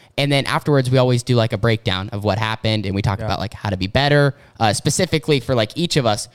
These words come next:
Speaker 2: Yeah.
Speaker 1: So technically, if we're both listening, we should hear things that the other person's working on. For example, like, if we're restarting the race and I always wanna go with the first cone, let's say, for example, I'm trying to always go with the first cone.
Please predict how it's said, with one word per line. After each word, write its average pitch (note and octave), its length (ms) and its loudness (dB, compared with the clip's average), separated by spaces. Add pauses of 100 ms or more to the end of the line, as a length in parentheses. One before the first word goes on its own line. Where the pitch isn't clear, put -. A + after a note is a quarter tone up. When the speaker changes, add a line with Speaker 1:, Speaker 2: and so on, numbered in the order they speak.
Speaker 2:
Yeah. A2 140 -6
Speaker 1:
So C#3+ 140 0
technically, D3 640 0
if C3 120 -8
we're C3 80 0
both F#3+ 260 0
listening, A2 560 0
we D3+ 80 2
should F3+ 220 -2
hear E3 180 2
things C#3 300 0
that A#2 120 2
the A2+ 120 0
other D3+ 160 2
person's D#3 400 0
working D3 360 2
on. C#3+ 260 2 (240)
For E3+ 160 2
example, C#3+ 540 2
like, B2+ 180 -2
if B2 100 -8
we're E3+ 140 0
restarting D#3 440 0
the C#3+ 80 2
race C3+ 240 2
and A#2+ 100 -2
I C#3+ 180 -2
always C#3+ 340 2
wanna C3+ 180 -2
go B2 100 0
with B2 120 0
the A2+ 80 -4
first A#2+ 280 -4
cone, G2+ 160 -4
let's A#2 200 -2
say, B2+ 80 -2
for B2+ 160 -4
example, A2+ 420 -4
I'm G#2+ 80 -4
trying A#2+ 220 -4
to A2 60 -2
always G#2+ 220 -2
go G#2+ 120 -6
with A2 80 -8
the G#2+ 60 -10
first - 280 -6
cone. B2+ 300 -4